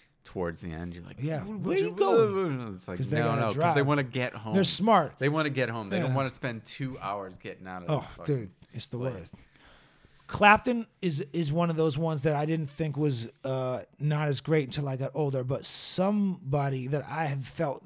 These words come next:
Speaker 2: the same way about for quite a while, another artist, uh, a band that's very popular, uh, that people like, that have had, like, you know, popularity over different decades and different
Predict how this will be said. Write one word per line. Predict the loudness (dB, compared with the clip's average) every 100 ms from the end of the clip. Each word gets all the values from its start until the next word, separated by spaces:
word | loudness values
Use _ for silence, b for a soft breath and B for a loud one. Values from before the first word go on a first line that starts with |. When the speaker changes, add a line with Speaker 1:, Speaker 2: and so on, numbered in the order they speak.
| -10
Speaker 2:
the | -2
same | 0 2 4
way | 6 6
about | 6 4 2
for | -4
quite | 2 4 6
a |
while, | 4 4 2 2
another | 2 2 2 6
artist, | 8 8 4 -4 _ _ _ -2
uh, | 0 2
a | 0
band | 2 2 2
that's | -2
very | 0 0 -2 -10 _
popular, | -14 -14 -14 -16 _ _ _ _ b b b b -6
uh, | 0 2 0 -2 -6 -12 _ _ _ _ -8
that | -8 -6
people | -6 -6 -4
like, | -2 -2 -2 -4
that | -6
have | -4
had, | -4 -6 -8
like, | -6
you | -6
know, | -6 -10 b b b b b _ _ _ _
popularity | -6 -4 0 2 6 6
over | 6 4
different | 0 -2 -2 -2
decades | -4 -4 -4 -4 -4 -6
and | -8
different | -8 -8 -8 -10